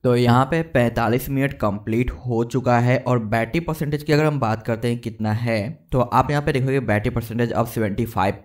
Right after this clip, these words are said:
पहुँच चुका है। तो बस कंप्लीट होने ही वाला है, तो देखते हैं फाइनल रिजल्ट कितना हमें देखने को मिलता है।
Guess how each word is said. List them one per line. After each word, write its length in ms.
पहुँच 240
चुका 260
है। 160
तो 60
बस 220
कंप्लीट 560
होने 200
ही 160
वाला 260
है, 120
तो 80
देखते 300
हैं 120
फाइनल 420
रिजल्ट 380
कितना 260
हमें 180
देखने 220
को 100
मिलता 280
है। 180